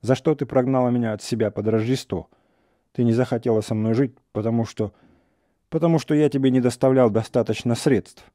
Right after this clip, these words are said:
Вот ты не права, оказывается, да.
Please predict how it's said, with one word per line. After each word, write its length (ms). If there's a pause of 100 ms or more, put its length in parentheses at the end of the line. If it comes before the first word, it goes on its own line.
(220)
Вот 280
ты 340 (300)
не 140
права, 380
оказывается, 680
да. 280